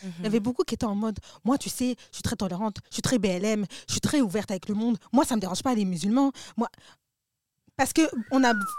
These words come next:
Speaker 1: beaucoup dit en mode, « Ne soyez pas raciste, soyez ouvert avec les gens et tout. » Tu vois,
Speaker 2: Ouais.
Speaker 1: vo-, beaucoup vouloir prouver. Et donc, dans les mé-, les médias positifs, on va dire, les gens vont, veulent beaucoup prouver qu'ils ne font pas partie de ces gens négatifs, tu vois.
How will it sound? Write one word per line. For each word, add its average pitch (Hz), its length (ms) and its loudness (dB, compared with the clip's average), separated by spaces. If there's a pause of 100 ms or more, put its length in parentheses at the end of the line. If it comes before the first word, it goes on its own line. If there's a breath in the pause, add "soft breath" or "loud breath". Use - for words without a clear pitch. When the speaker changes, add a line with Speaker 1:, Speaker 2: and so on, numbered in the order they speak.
(120)
Speaker 1:
beaucoup 330 340 2
dit 262 240 0
en 262 80 4
mode, « 240 380 0
Ne 240 140 0
soyez 262 260 0
pas 254 160 0
raciste, 247 500 -4
soyez 220 480 0
ouvert 226 380 0
avec 202 240 -4
les 214 160 -2
gens 220 160 -2
et 208 80 -2
tout. » 220 180 -6
Tu 190 120 -8
vois, 233 160 2
Speaker 2:
Ouais. 151 120 -10
Speaker 1:
vo-, 214 200 -6
beaucoup 247 360 -2
vouloir 247 280 0
prouver. 208 400 -8 (320 soft breath)
Et 240 80 -4
donc, 240 140 2
dans 226 120 4
les 226 120 0
mé-, 226 160 -4
les 208 160 -4
médias 220 240 0
positifs, 220 560 -4
on 214 60 -4
va 208 140 -4
dire, 220 260 -6 (420 soft breath)
les 233 160 4
gens 302 220 4
vont, 233 240 0
veulent 220 180 2
beaucoup 277 280 -2
prouver 254 360 -2
qu'ils 233 180 0
ne 202 100 0
font 202 140 -8
pas 254 120 -6
partie 240 300 -4
de 208 80 -2
ces 202 160 -6
gens 214 160 -2
négatifs, 196 600 -2
tu - 140 -18
vois. 165 160 -8